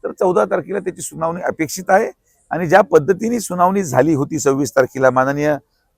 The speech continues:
उच्च न्यायालयाचं जे निदर्शन होतं की बो फुलं बंदी करणं किंवा फुलं चालू ठेवणं हा न्यायालयाच्या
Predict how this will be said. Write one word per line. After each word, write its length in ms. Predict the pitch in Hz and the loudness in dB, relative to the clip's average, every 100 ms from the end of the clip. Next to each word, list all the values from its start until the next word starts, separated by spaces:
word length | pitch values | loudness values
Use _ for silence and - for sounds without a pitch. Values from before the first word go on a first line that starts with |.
| _ - | _ -8
उच्च 220 | 139 - | -2 2
न्यायालयाचं 480 | 165 156 160 147 170 | 4 6 6 6 4
जे 120 | 190 | 4
निदर्शन 380 | 160 196 - 240 | 4 2 4 2
होतं 280 | 156 120 110 - _ _ _ - | 2 0 -2 -6 _ _ _ -6
की 80 | 190 | 4
बो 200 | 220 - - _ _ | 6 6 2 _ _
फुलं 320 | 143 170 226 - - _ _ _ _ _ _ _ _ - | -2 2 2 2 -6 _ _ _ _ _ _ _ _ -8
बंदी 280 | 139 170 208 | -2 0 0
करणं 360 | 185 170 147 143 | 4 2 2 -6
किंवा 220 | - 139 | -6 -2
फुलं 180 | 170 208 | 2 2
चालू 260 | - 190 | 4 2
ठेवणं 300 | 214 165 147 | 4 2 0
हा 160 | 123 165 | -2 -2
न्यायालयाच्या 520 | 214 156 160 196 214 | 0 4 4 2 -2